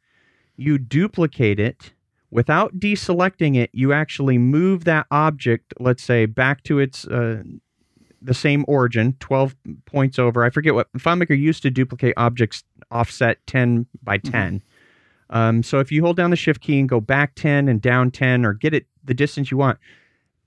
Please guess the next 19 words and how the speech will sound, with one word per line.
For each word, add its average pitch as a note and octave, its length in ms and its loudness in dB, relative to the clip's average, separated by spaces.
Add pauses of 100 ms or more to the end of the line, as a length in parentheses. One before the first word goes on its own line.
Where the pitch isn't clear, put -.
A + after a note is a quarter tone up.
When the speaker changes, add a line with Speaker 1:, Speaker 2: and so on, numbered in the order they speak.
(120)
Speaker 1:
each G3+ 320 -2
successive D3+ 800 -2
duplicate C#3+ 560 -2
now A#2 320 0
Speaker 2:
Yeah. A#2 160 -2
Speaker 1:
will C3+ 80 0
remember C#3 600 0
all C#3 180 0
of D3+ 140 -4
those C3+ 180 0
steps - 580 -4
in F3 160 0
between D#3+ 420 0
the C3 60 2
duplicate B2 600 -2 (360)
and A2+ 360 0
what A2+ 340 -2
you G#2+ 80 0
did. G2 320 -2